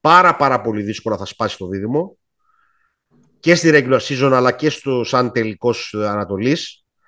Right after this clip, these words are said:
Δηλαδή, πρέπει να γίνουνε, πρέπει να γίνουνε σημαντικά trades, ε, για να χαλάσει αυτό το δίδυμο.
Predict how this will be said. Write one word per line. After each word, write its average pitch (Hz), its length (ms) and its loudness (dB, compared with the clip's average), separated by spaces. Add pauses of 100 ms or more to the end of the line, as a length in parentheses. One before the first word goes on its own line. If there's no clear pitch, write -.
(520)
Δηλαδή, 131 220 0
πρέπει 151 240 2
να 143 100 2
γίνουνε, 135 1040 0 (420)
πρέπει 143 200 -2
να 143 80 2
γίνουνε 139 260 0
σημαντικά 127 640 -4
trades, 139 380 0 (960)
ε, 104 280 -10
για 104 260 -8
να 104 160 -6 (1600)
χαλάσει 127 440 -2
αυτό 110 120 -14
το 113 100 -6
δίδυμο. 131 520 -2